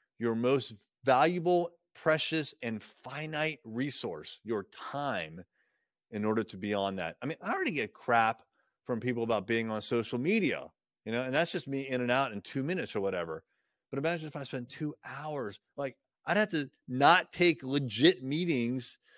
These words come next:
for my business or not interact with my family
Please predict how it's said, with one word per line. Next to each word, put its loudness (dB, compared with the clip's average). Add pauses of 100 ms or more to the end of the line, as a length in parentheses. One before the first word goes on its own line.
(180)
for -2
my 0
business 2 (220)
or 6
not 6
interact 0
with -10
my -2
family -2